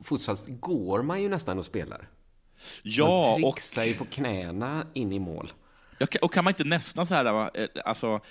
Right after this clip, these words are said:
Speaker 2: skjuta på väggen och så,
Speaker 1: Ja,
Speaker 2: alltså, man gör
Speaker 1: precis.
Speaker 2: väggpass med sig
Speaker 1: Man får
Speaker 2: själv,
Speaker 1: studsa
Speaker 2: liksom.
Speaker 1: liksom överallt
Speaker 2: Ja.
Speaker 1: och sådär. Precis.
Speaker 2: Ja. Så mötte de liksom ett stenhårda slovaker. Ja, det var imponerande.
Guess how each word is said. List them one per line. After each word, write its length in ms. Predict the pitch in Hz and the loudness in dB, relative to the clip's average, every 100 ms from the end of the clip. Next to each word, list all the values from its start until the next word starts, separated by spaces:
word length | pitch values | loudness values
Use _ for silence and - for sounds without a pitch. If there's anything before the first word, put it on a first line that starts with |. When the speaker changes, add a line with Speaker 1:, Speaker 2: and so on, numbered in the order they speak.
| - - | -20 0
Speaker 2:
skjuta 360 | 147 110 120 | 2 2 0
på 120 | 127 | 0
väggen 640 | 110 143 175 131 98 73 87 - | 2 2 0 -2 -2 -2 -8 -8
och 120 | 107 | -6
så, 160 | - 107 101 | 0 0 2
Speaker 1:
Ja, 80 | 113 | 0
Speaker 2:
alltså, 180 | 104 113 | 0 0
man 100 | 117 | 2
gör 240 | 123 123 | 4 4
Speaker 1:
precis. 60 | 127 131 92 | 6 4 2
Speaker 2:
väggpass 360 | - 147 - | 2 2 2
med 100 | 127 | -2
sig 60 | 135 | 0
Speaker 1:
Man 60 | 120 | 2
får 60 | |
Speaker 2:
själv, 80 | 160 | 2
Speaker 1:
studsa 480 | 127 - 85 98 101 | 0 -2 -2 0 0
Speaker 2:
liksom. 40 | |
Speaker 1:
liksom 460 | 98 - 92 92 80 | -2 -4 -6 -6 -6
överallt 320 | 92 85 107 | -6 -2 0
Speaker 2:
Ja. 180 | 147 151 | 2 0
Speaker 1:
och 80 | 143 | -2
sådär. 240 | - - - - - _ _ _ _ _ _ - - _ _ - | -8 -12 -16 -20 -20 _ _ _ _ _ _ -14 -14 _ _ -18
Precis. 380 | 87 - - - - | -18 -14 -14 -14 -14
Speaker 2:
Ja. 240 | - - - - - _ _ - | -14 -16 -20 -20 -20 _ _ -8
Så 100 | 113 | -2
mötte 160 | 123 - | 0 0
de 80 | 113 | -2
liksom 180 | - | -2
ett 60 | 101 | -6
stenhårda 720 | - - 113 87 85 90 87 | -6 -4 -2 -2 -2 -2 -2
slovaker. 600 | - 101 101 110 - - - | -4 -2 -2 -2 -8 -10 -2
Ja, 100 | 113 | 2
det 60 | |
var 100 | 110 | 4
imponerande. 600 | 110 110 92 62 60 53 | 2 0 -2 -4 -6 -10